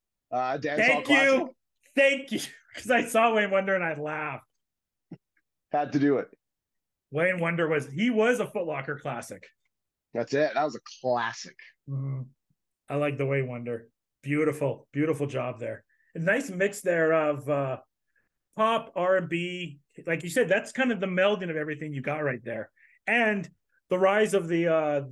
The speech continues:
Speaker 2: the R and B female vocalist of Shashante. There's one Aaliyah song this year, Miss You,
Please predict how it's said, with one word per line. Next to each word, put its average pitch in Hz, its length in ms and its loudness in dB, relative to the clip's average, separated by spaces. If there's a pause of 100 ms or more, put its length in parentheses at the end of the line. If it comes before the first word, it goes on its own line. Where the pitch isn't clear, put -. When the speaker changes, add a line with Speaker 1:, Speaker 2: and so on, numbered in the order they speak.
(100)
Speaker 2:
the 135 360 -2
R 165 200 -2
and 151 140 -6
B 151 260 -4
female 143 580 -8 (580)
vocalist 135 420 -4
of 131 100 -6
Shashante. 147 760 -2 (180)
There's 165 180 0
one 170 320 2
Aaliyah 165 420 0
song 190 280 -4
this 190 180 -8
year, 208 140 -6
Miss 147 260 -4
You, 240 340 -6